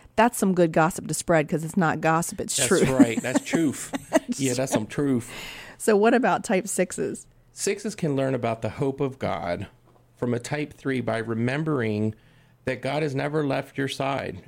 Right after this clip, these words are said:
Speaker 2: You know, because of this, you can rest in the fact he's got you.
Speaker 1: Mm-hmm.
Speaker 2: When you go to type three in stress, you can get things done,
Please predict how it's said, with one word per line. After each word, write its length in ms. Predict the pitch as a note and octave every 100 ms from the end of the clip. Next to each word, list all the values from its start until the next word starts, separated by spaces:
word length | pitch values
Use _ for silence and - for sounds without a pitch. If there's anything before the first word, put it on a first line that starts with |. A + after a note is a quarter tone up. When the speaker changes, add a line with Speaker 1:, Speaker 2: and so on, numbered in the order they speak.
| -
Speaker 2:
You 80 | A#2+
know, 100 | A2+
because 460 | B2 B2 - F3+
of 140 | E3+ A#2+
this, 240 | A2+ A2
you 200 | G#2+ B2+
can 200 | C3 B2
rest 260 | A#2 A#2+ -
in 80 | A#2
the 40 |
fact 440 | A2+ G#2 G2+ G2+ - _ _ _ _
he's 260 | _ E3+ D3
got 340 | A2 A#2 -
you. 200 | - - - _ _
Speaker 1:
Mm-hmm. 460 | D#3+ E3 E3+ E3 D3 C#3+ _ _
Speaker 2:
When 180 | B2+ B2+
you 140 | E3+
go 140 | F#3 E3
to 60 |
type 280 | C#3 D#3 B2+
three 280 | - D3 D3+
in 100 | C3
stress, 480 | A#2+ - C#3 B2 A#2+
you 100 | C3
can 140 | B2+ A#2+
get 180 | -
things 260 | - A2+ A2
done, 440 | - C3 - G#2+